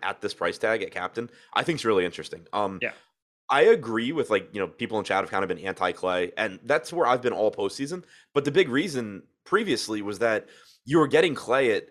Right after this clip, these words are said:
Speaker 1: el-, at an elevated salary, and his ownership wasn't any lower. Now you're getting him at the same price point as Wiggins and,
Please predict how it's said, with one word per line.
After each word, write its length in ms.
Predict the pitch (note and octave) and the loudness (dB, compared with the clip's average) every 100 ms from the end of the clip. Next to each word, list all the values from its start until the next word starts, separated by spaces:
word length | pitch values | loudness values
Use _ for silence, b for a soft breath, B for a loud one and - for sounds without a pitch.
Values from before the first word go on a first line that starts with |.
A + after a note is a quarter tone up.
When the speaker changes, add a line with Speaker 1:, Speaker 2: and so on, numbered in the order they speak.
| - | -2
Speaker 1:
el-, 180 | A#2+ - | 0 0
at 100 | A#2 | -4
an 120 | G2+ | -2
elevated 480 | G#2 A#2 A#2+ A#2 F#2 | 0 2 2 -2 -4
salary, 600 | - G2 A2+ G#2 D#2+ E2 _ _ | -4 0 2 2 -2 -8 _ _
and 400 | - A#2+ A#2 A2 | 0 2 2 0
his 200 | G2+ G#2+ | -6 -6
ownership 400 | G2 A2+ G2 F#2+ | -2 -2 -2 -2
wasn't 400 | F2+ G2 F#2+ F2+ - _ _ - | 0 0 -2 -8 -12 _ _ -8
any 160 | F#2+ | -6
lower. 380 | F2 F#2+ B1 - _ _ _ _ _ _ | 0 0 0 -6 _ _ _ _ _ _
Now 480 | A2+ A2+ A#2+ F3+ G#3+ B B B | -2 0 2 2 0 B B B
you're 100 | C3 | 0
getting 240 | C3 C#3 | 2 2
him 140 | C#3 C3 | 2 2
at 260 | A#2+ - _ _ _ _ _ _ _ _ | 2 0 _ _ _ _ _ _ _ _
the 80 | C#3 | -4
same 300 | - C#3 B2+ | 0 0 0
price 240 | G#2 G2 | 0 -2
point 260 | - C#3+ C#3 | -2 -4 -2
as 160 | G#2+ F#2+ | -2 -2
Wiggins 480 | G#2 G#2 A2 A2 | -2 -2 -4 -6
and, 480 | - G2+ G2 F#2+ F2+ | -8 -8 -6 -8 -12